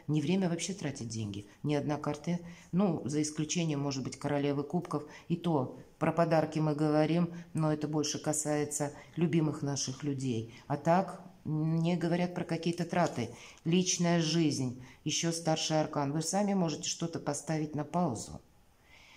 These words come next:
Может быть, есть какая-то подвешенная ситуация, когда вам нужно определиться, а вы не хотите с чем-то.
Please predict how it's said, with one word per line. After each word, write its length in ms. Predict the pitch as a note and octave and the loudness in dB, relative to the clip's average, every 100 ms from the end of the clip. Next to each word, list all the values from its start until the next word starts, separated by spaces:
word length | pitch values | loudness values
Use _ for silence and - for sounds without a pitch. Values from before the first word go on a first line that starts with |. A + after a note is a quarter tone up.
| - - - | -20 -18 0
Может 460 | D#3 F#3 F#3+ E3 | 4 6 4 2
быть, 280 | D#3+ F3 - - | 0 0 0 -2
есть 400 | D3+ F3+ F3+ - | 2 2 2 0
какая-то 500 | E3+ E3+ E3+ E3 E3 | -2 2 2 2 -2
подвешенная 960 | - F3 D3 D#3 F3+ G3 E3 E3+ E3 | 0 0 0 0 2 2 2 2 2
ситуация, 640 | D#3+ D3+ D#3+ D#3+ D#3 - D3 | 0 -2 0 2 2 -2 -4
когда 380 | D3+ C#3 D#3 | -4 0 0
вам 200 | C#3+ C#3+ | 2 0
нужно 300 | C#3+ D3+ D3+ | 0 -2 0
определиться, 800 | D3 C#3+ D3 C#3+ C#3 B2+ - A2+ - | -2 -2 -4 -2 -2 -4 -6 -8 -4
а 120 | A#2+ | -2
вы 100 | A#2+ | -2
не 160 | A#2 | -4
хотите 540 | A2+ G#2+ - B2+ - - | -6 -10 -10 -10 -10 -6
с 20 | |
чем-то. 480 | - C#3+ C#3 - | -6 -4 -6 -10